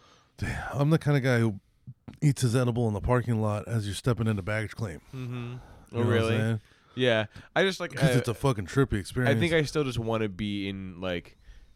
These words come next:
Speaker 2: I think the, the control side of me is that, like,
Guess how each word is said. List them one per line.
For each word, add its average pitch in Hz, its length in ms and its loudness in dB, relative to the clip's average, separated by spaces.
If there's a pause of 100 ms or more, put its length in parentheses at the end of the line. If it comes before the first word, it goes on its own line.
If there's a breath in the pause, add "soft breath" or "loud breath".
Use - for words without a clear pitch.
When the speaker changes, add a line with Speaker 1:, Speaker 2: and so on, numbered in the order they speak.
(140)
Speaker 2:
I 107 60 -8
think 110 300 0
the, 98 100 -10
the 87 340 -8
control 113 460 0
side 98 220 -4
of 90 120 -4
me 85 220 -6
is 80 160 -8
that, 85 180 -6
like, 82 380 -6